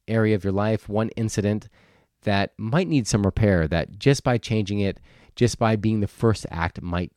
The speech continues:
repair that, uh, that relationship, that whatever it is. And I want you to take that action, but take it not from the,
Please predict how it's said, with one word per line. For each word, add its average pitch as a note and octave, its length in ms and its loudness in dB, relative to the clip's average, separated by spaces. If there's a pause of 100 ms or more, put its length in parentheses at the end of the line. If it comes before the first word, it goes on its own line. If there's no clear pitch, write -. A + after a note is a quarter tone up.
(240)
repair F#2+ 480 -2
that, D#2 240 -4
uh, D2+ 300 -6
that D#2+ 220 -8
relationship, E2 600 -4
that D2+ 240 -10
whatever F2+ 380 2
it C#2+ 60 -4
is. - 240 -12 (1600)
And A#2+ 100 2
I C3+ 40 10
want B2+ 280 6
you B2 60 4
to B2 80 6
take - 340 0
that G2+ 160 0
action, E2 320 -2 (1300)
but B2 120 4
take D#3+ 260 6
it A#2+ 80 2
not A#2+ 320 0
from C#3+ 440 2
the, G#2 600 2